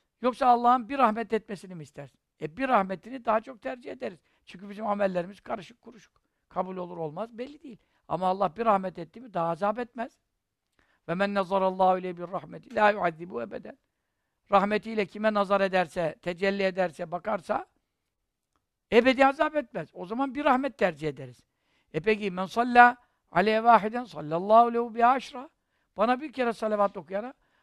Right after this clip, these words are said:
Allah Teala onun karşılığında on kere salat okur.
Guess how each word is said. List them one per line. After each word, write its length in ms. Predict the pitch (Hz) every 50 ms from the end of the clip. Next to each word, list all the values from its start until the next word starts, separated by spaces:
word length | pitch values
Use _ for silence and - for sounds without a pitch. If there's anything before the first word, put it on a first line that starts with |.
| _ _ -
Allah 320 | 180 202 233 233 233 -
Teala 400 | - 214 202 202 196 190 180 -
onun 220 | 208 214 240 254
karşılığında 640 | 208 214 208 202 180 - 196 190 190 190 208 220 226 - _ -
on 240 | - 247 262 269 262
kere 260 | 202 - 220 202 202
salat 440 | 180 - 180 170 165 160 151 - -
okur. 280 | 139 - - 127 -